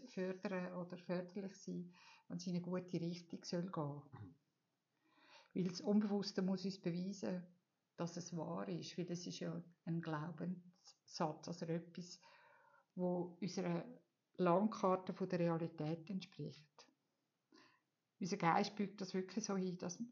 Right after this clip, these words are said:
Speaker 1: dass es zu unserem, zu unserem Leben passt.
Speaker 2: Also dass quasi die Realität, die ich, äh, mit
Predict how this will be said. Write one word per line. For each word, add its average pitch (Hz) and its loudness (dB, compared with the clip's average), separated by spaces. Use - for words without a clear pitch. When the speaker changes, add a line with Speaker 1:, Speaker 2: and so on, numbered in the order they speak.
Speaker 1:
dass 175 -6
es 180 -8
zu 185 -6
unserem, 175 -6
zu - -6
unserem 180 -2
Leben 160 -6
passt. - -10
Speaker 2:
Also 110 0
dass - -4
quasi 110 -2
die 110 2
Realität, 107 2
die 101 -2
ich, - -8
äh, 101 -2
mit 101 -8